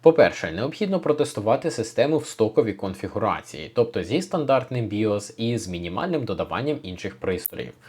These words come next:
Якщо система продовжує зависати, це проблема з материнською платою, і тут ви вже нічого не вдієте.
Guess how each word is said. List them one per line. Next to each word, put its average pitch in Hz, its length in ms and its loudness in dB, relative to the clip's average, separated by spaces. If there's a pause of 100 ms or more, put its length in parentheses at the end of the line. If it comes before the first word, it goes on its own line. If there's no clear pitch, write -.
(320)
Якщо 196 320 0
система 151 420 2
продовжує 107 560 2
зависати, 151 840 2
це - 200 -2
проблема 95 460 0
з - 100 -14
материнською 85 540 -6
платою, 151 480 0 (280)
і 120 100 -6
тут 185 220 2
ви 156 220 8
вже 135 220 -2
нічого 120 440 2
не 87 240 -2
вдієте. 95 540 -6